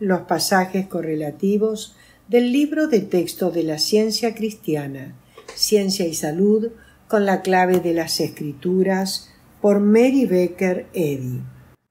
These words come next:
Sabiendo que el alma y sus atributos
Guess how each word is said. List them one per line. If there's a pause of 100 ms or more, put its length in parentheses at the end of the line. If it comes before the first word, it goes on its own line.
(1000)
Sabiendo
que
el
alma
y
sus
atributos